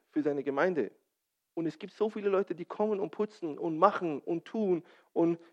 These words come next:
wir haben ja von Karin vorhin gehört, dass so viele sich investiert haben, um, um dieses Haus während der Corona-Zeit einfach imstande zu halten und mit ihren Finanzen. Versteht ihr, Finanzen ist dann tatsächlich Leben. Du gibst deine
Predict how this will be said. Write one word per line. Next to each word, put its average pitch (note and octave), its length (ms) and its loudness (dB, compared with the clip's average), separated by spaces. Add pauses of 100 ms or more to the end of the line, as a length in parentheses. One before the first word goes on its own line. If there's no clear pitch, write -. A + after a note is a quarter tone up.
wir F3+ 140 8
haben G3 120 4
ja G3 80 4
von F3 160 0
Karin G3+ 340 6
vorhin F#3+ 280 6
gehört, F#3 320 8
dass E3+ 200 0 (220)
so G#3 180 10
viele G#3 240 4
sich F#3 200 -6
investiert E3+ 540 2
haben, F#3 260 8
um, E3 220 2 (320)
um E3 160 2
dieses F#3+ 240 2
Haus G3 360 8
während F3+ 440 8
der D#3+ 140 8
Corona-Zeit F#3 600 6
einfach F3 380 4 (380)
imstande E3+ 460 4
zu D#3+ 160 -2
halten D3+ 360 4
und D#3+ 300 -2 (540)
mit F3 200 0
ihren E3+ 140 6
Finanzen. E3+ 600 4
Versteht G#3+ 280 -2
ihr, G#3+ 100 6
Finanzen A3 500 4
ist F3 220 0
dann E3+ 140 4
tatsächlich G#3+ 420 6
Leben. F#3 400 2 (800)
Du D#3+ 120 2
gibst A#3+ 280 0
deine A3+ 320 8